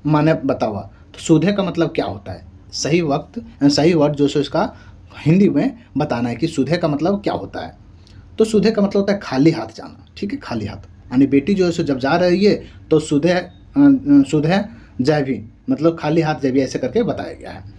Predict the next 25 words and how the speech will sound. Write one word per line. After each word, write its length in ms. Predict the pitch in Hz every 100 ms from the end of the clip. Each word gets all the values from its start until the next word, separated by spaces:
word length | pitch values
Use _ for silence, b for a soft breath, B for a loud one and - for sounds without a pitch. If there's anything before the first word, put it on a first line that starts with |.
| B B B -
चौदहवाँ 300 | 196 180 127
नंबर 180 | 104 101
क्वेश्चन, 320 | 101 101 - - - b b b - 127
जे 220 | 123 226
आदमी, 460 | 202 196 208 220 220 - _ _ _ -
जे 140 | 131
आदमी 280 | 185 180 190
झगड़ा 360 | 170 147 151 190
करे 280 | 190 175 180
के 120 | 151
बहाना 420 | 143 131 147 175
ढूंढते 400 | 151 151 143 160
रहो 240 | 156 139 127
है, 220 | 101 - - - - - - - - -
ओकरा 260 | 139 165 170
की 200 | 170 185
कहल 240 | 143 135
जाए? 220 | 104 95 - - - - -
ठीक 120 | 175
है, 60 | 170
जो 120 | 156
आदमी 340 | 147 147 165 170 135 - - -
लड़ाई 280 | 131 139 180
करने 260 | 180 165 160
का 200 | 156